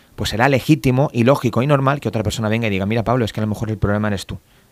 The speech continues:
El problema eres tú. Y por tanto, en un partido democrático que no es de nadie, ni de Pablo Urruz, ni de nadie, es legítimo que cualquiera de los que integran este partido tenga aspiraciones. ¿Dónde terminan las aspiraciones? En la democracia.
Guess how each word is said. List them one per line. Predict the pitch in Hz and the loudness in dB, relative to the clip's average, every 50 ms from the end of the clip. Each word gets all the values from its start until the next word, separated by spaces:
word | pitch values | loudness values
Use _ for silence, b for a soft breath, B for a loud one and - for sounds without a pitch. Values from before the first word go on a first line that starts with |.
| _ _ | _ _
El | - 101 | -10 -4
problema | - - - 90 98 107 113 131 135 | -2 -2 0 2 2 2 2 2 2
eres | 117 104 98 | 2 0 -2
tú. | - - | -2 -4
Y | 95 92 | -6 -4
por | - 107 101 | -4 -6 -2
tanto, | - 127 131 104 104 | 0 0 0 2 0
en | 104 | 0
un | 107 | 2
partido | 104 120 - - 123 104 | 0 0 2 2 2 4
democrático | 110 131 135 107 - - 113 113 - 110 - 98 | 4 2 2 2 2 2 0 0 0 -2 -4 -4
que | 90 - | -4 -4
no | 95 107 | -4 -4
es | 127 | -2
de | 127 117 | -2 0
nadie, | 110 120 123 113 104 92 | 0 0 0 -2 -2 -4
ni | 92 92 | -4 -6
de | 90 | -4
Pablo | - 110 120 123 120 | -2 0 0 2 2
Urruz, | 120 143 143 | 4 4 2
ni | 123 120 120 139 | 2 0 -2 -2
de | 160 | 0
nadie, | 160 160 147 147 160 151 - B B B B B B | 2 2 2 2 2 0 -2 B B B B B B
es | - 127 117 | -2 -2 0
legítimo | 107 101 - 131 110 135 139 143 139 | -2 -2 -4 -4 -4 -4 -4 -4 -2
que | - 113 98 - | -2 -4 -4 -2
cualquiera | - 107 92 87 - 120 127 127 127 147 - b b b b b - | -2 -2 -2 0 0 0 2 2 2 0 -2 b b b b b -4
de | 113 104 | -2 -2
los | 104 - | -2 -2
que | - | -4
integran | 101 95 117 123 123 117 | -2 0 0 0 0 0
este | 107 104 107 127 | 0 -2 -2 -2
partido | 104 120 107 - 123 135 135 110 | -2 -2 0 0 0 0 0 0
tenga | 117 120 131 | -2 -2 -4
aspiraciones. | 123 - - 101 92 117 110 98 - B B B B B B B B B B B - | -4 -2 -4 -2 -2 -2 -4 -4 -6 B B B B B B B B B B B 0
¿Dónde | - 160 180 190 208 | 6 8 8 8 8
terminan | 160 190 185 190 185 180 | 8 6 6 6 6 6
las | 175 160 147 | 4 4 4
aspiraciones? | 151 - - 139 139 135 156 147 120 90 82 - - | 2 2 2 2 2 2 2 2 2 0 -2 -6 -6
En | - 95 | -6 -4
la | 90 | -4
democracia. | 85 87 85 85 - - - - - - - - - | -4 -6 -8 -8 -10 -10 -12 -12 -12 -14 -16 -20 -20